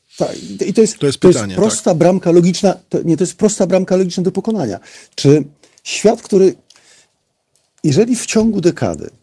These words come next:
Speaker 1: w macierzy dyscyplinarnej paradygmatu zmienia się absolutnie wszystko, nie w ciągu stu lat, w ciągu jednej dekady, zmienia się absolutnie wszystko. Model uczestnictwa, dystrybucji,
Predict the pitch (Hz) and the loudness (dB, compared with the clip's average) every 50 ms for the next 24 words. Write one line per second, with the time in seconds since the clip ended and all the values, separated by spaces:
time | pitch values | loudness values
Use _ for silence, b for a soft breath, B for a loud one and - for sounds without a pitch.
0 | _ _ _ _ _ _ _ _ _ _ _ 113 117 120 143 143 143 - 226 220 | _ _ _ _ _ _ _ _ _ _ _ -8 -2 -2 -2 -2 -2 -2 -2 -2
1 | 220 214 180 185 165 - 165 - - 139 139 143 147 147 147 143 139 123 127 117 | -2 -2 -2 -2 -2 -2 -4 -2 0 0 0 0 0 -2 -4 -2 -2 -2 0 0
2 | 131 110 113 98 85 - - 101 117 160 185 196 185 - 214 - - 190 - - | 0 -2 -2 -4 -6 -6 -6 -4 -4 -2 0 0 -2 -2 -2 -2 -4 -4 -2 0
3 | 226 214 202 - 196 160 - - 131 - - - - 104 - - 110 131 160 170 | 0 0 2 0 -2 -2 0 -2 -4 -4 -4 -6 -10 -10 -6 0 2 2 2 4
4 | - 175 123 107 98 92 85 - - - - - - - 147 113 - - - _ | 2 0 0 0 -2 -4 -6 -8 -8 -8 -8 -4 2 4 6 6 6 4 0 _
5 | _ - - 202 202 185 196 214 196 185 196 180 165 143 - 113 - - - _ | _ -4 -2 0 0 2 2 2 2 2 0 -2 -2 -4 -6 -10 -14 -16 -20 _
6 | _ _ _ _ _ _ _ _ _ _ _ _ _ _ _ _ _ - 131 143 | _ _ _ _ _ _ _ _ _ _ _ _ _ _ _ _ _ -2 0 2
7 | 175 175 - - 180 180 - - 185 175 175 180 151 - - 104 - - 107 110 | 2 2 2 0 -2 -4 -2 -2 -2 -2 -2 -4 -4 -4 -4 -6 -4 -4 -4 -2
8 | 117 113 117 - 151 - - 123 - - - 120 110 - - - 107 101 95 107 | -2 -2 -2 -4 -4 -4 -4 -4 -4 -4 -4 -4 -4 -6 -4 -4 -2 -2 -2 -4
9 | 101 - - 117 110 104 110 - - - 107 101 | -6 -2 -2 -2 0 0 -2 -4 -2 -4 -4 -4